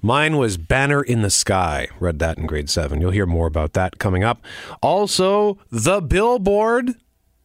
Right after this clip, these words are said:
at Portage and Sherbrooke finally getting its facelift. We'll visit with the Winnipeg Art Gallery to tell us about that. Selling the family cottage. Are more people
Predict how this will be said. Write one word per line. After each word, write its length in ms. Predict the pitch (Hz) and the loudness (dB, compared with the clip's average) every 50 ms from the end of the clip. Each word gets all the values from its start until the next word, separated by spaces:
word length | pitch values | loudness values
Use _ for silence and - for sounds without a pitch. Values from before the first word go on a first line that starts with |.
| _ | _
at 220 | 104 110 110 - - | -2 -2 -2 -2 -2
Portage 400 | - 151 175 190 196 208 180 190 | 0 2 2 2 2 2 0 0
and 160 | 196 190 170 | 0 0 0
Sherbrooke 640 | - 175 175 170 156 160 175 180 - - - - _ _ _ - _ - | 0 2 0 2 2 2 0 0 -2 -6 -14 -16 _ _ _ -20 _ -12
finally 960 | - - - 117 135 156 160 160 156 151 143 131 117 107 90 78 71 78 - _ _ _ _ _ _ _ _ _ | -8 -2 0 2 2 4 4 2 2 2 2 2 2 0 0 -2 -6 -10 -14 _ _ _ _ _ _ _ _ _
getting 420 | - 131 135 135 139 135 139 143 - | 2 2 4 4 2 2 2 0 0
its 240 | 127 127 120 - - | 0 -2 -2 -2 -4
facelift. 720 | - - 117 110 104 - - - 90 80 78 - - - | 0 0 2 2 0 0 -2 -2 -2 -2 -2 -6 -8 -4
We'll 120 | - 101 98 | -2 -2 0
visit 260 | 90 110 101 98 98 | 0 0 0 0 -2
with 80 | 92 87 | 0 0
the 80 | 95 | 0
Winnipeg 380 | 92 101 101 95 104 104 92 82 | 0 0 0 0 0 -2 -2 0
Art 240 | - 107 110 101 - | 0 -2 -2 0 0
Gallery 380 | 107 92 90 90 87 90 87 | 0 0 2 2 2 0 0
to 100 | 82 87 | 0 -2
tell 200 | - - 101 90 | -2 0 0 0
us 160 | 92 90 - - - | 0 -2 -4 -6 -4
about 440 | 98 92 80 78 92 90 92 - - | -4 -4 -2 -2 -2 -2 -2 -4 -6
that. 500 | 82 85 78 92 110 131 151 165 - - - - - - - - - - - - - - - - - - - | -10 -4 -2 0 2 2 0 0 -4 -12 -18 -16 -16 -16 -16 -16 -16 -16 -16 -16 -16 -16 -16 -18 -20 -10 -4
Selling 440 | - - - 233 254 285 330 320 285 | -2 0 2 2 2 2 2 2 2
the 100 | 240 - | 0 -2
family 500 | - - 180 180 208 220 220 214 208 156 | 0 0 2 2 2 2 2 0 0 0
cottage. 840 | - - - 139 147 160 156 147 107 82 78 - - - - - - - | -2 -2 0 2 2 2 2 0 -2 -4 -4 -4 -2 -2 -2 -4 -4 -2
Are 120 | 104 104 | 0 0
more 260 | 107 117 135 175 190 | 2 2 2 0 0
people 680 | 190 - 175 175 170 - 175 160 151 143 139 127 123 | -2 0 -2 -2 0 0 2 2 2 2 0 -2 -4